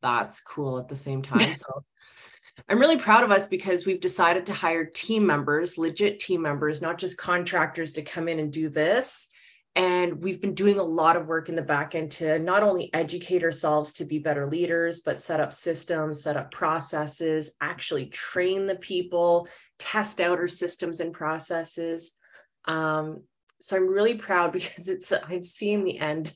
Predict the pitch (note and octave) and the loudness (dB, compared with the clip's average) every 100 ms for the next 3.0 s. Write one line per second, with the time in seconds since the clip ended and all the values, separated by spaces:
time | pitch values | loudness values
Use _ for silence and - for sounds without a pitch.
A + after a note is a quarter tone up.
0 | _ _ _ _ - - - - - G#3 | _ _ _ _ -20 -10 -10 -8 -8 -8
1 | - G#3+ G#3 G3+ - - - - - - | -10 -10 -8 -8 -10 -12 -10 -10 -8 0
2 | F#3 - - - - - - - - | 0 0 -6 -6 -10 -12 -8 -8 -8